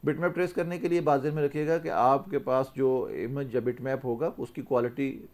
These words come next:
कदरे बेहतर होनी चाहिए। कोशिश करें कि सेपरेट कलर में हो, कलर वाज़े तौर पे नज़र आ रहे हो। यहाँ पे आप देखें इस इमेज के ऊपर वाटरमार्क लगे हुए हैं, तो इनके वाटरमार्क को एडजस्ट करने के लिए मुझे सबसे पहले ओपन पिक्चर एडिटर पे आना होगा।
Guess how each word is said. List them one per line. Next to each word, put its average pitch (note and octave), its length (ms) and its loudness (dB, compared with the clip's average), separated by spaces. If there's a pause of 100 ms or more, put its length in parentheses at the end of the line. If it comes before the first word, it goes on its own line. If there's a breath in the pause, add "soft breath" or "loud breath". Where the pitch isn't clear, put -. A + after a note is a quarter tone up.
कदरे B2 260 0
बेहतर A#2+ 340 -2
होनी G#2+ 180 -4
चाहिए। G#2 300 -2
कोशिश C3+ 300 -6
करें D3+ 240 -2
कि D#3+ 80 -4
सेपरेट B2+ 360 -4
कलर B2 180 -2
में A#2+ 180 -6
हो, A#2 160 -2
कलर B2 260 0
वाज़े A2 320 0
तौर A#2 180 -4
पे A2+ 100 -8
नज़र A#2+ 260 -4
आ C3 100 2
रहे C3+ 120 2
हो। C#3+ 60 0
यहाँ C3+ 280 -2
पे C#3 100 -2
आप B2+ 80 0
देखें B2 360 -6
इस C#3 300 -8 (380)
इमेज C3+ 280 -4
के B2+ 100 -8
ऊपर D#3+ 120 -2
वाटरमार्क A#2+ 520 -2
लगे F2+ 180 -8
हुए G2 160 -2
हैं, G#2 80 -4
तो A#2 100 -4
इनके A#2+ 160 -6
वाटरमार्क A#2+ 440 -2
को B2+ 100 2
एडजस्ट B2 280 -4
करने C3 240 -6
के C3 100 -8
लिए C3+ 100 -2
मुझे B2+ 160 -6
सबसे A#2+ 240 -6
पहले A#2+ 300 -2
ओपन C3 340 -2
पिक्चर B2+ 360 -6
एडिटर A2+ 280 -4
पे C#3+ 120 -6
आना C#3 140 -4
होगा। C#3+ 300 -2